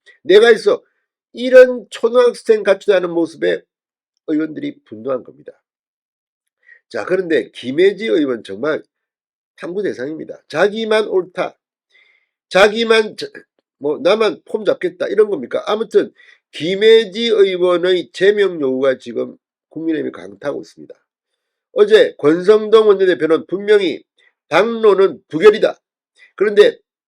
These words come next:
이 부결을 안 하고 찬성표를 던진 사람, 사실 기권이나 무효표는 별 의미가 없습니다. 왜냐하면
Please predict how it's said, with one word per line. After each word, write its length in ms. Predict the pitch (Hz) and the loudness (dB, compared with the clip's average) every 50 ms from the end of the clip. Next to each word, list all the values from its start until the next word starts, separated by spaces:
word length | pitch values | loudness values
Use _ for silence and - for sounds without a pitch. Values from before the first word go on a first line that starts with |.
| _ _ _ _ | _ _ _ _
이 200 | - 190 185 - _ | -18 -18 -18 -18 _
부결을 720 | _ - 151 156 160 202 208 214 214 214 208 214 214 208 208 | _ -6 -6 0 6 6 8 8 8 8 8 8 8 6 6
안 140 | - - 139 | 2 -2 -2
하고 500 | 160 170 170 165 160 170 165 - - - _ _ _ _ _ _ _ _ | -2 -2 -2 -2 -2 -2 -2 -2 -4 -8 _ _ _ _ _ _ _ _
찬성표를 840 | - - 214 202 214 208 185 220 220 220 214 190 208 214 208 196 - | -12 -6 -4 -4 -4 -2 0 0 0 0 0 0 4 4 4 4 4
던진 300 | 214 214 202 196 190 175 | 4 0 2 0 -2 0
사람, 240 | 160 156 143 107 - _ _ _ - - _ _ | 0 0 0 0 -4 _ _ _ -20 -20 _ _
사실 340 | - - 151 170 185 - | -16 -14 -12 -12 -12 -12
기권이나 800 | - - 208 208 - - 233 233 233 220 202 185 160 143 - - _ | -12 -14 -16 -14 -6 0 2 2 2 2 0 0 0 -2 -4 -6 _
무효표는 680 | 120 117 123 135 156 202 208 208 - 180 151 139 113 92 | -14 -10 -6 0 2 2 2 2 0 -6 -6 -6 -8 -6
별 220 | 127 143 - 123 | -4 -4 -4 -4
의미가 200 | 139 131 151 170 165 | -6 -6 -4 -6 -6
없습니다. 280 | - - 123 123 117 | -6 -8 -10 -6 -2
왜냐하면 460 | 120 151 180 175 156 160 165 127 - | -2 0 0 0 0 0 -2 -4 -6